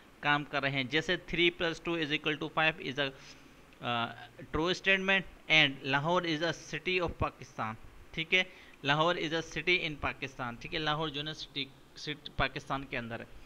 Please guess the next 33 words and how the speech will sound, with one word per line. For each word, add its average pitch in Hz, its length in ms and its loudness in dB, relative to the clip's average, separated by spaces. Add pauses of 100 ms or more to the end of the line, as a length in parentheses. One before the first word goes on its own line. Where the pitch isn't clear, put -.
(440)
तो 190 60 4
ये 208 140 8
दो 208 300 4
statement 202 480 0
है 202 120 2
जो 180 160 -2 (120)
कि, 190 180 4
अ, 143 500 0 (1300)
जिनके 165 280 0
बीच 180 240 0
में 185 120 -6
जो 185 60 -2
connection 180 520 -4
आ 175 140 0
रहा 170 120 0
है 175 120 0
वो 165 200 0
and 135 340 2
का 139 80 -4
आ 131 100 0
रहा 135 120 0
है। 139 120 0 (640)
The 156 160 4
grass 196 380 4
is 202 260 2
green 196 320 8 (220)
और 165 280 4 (100)
it 165 100 2
is 175 260 2
hot 147 320 -2
today, 120 260 -2 (260)
ठीक 180 180 4
है, 202 120 6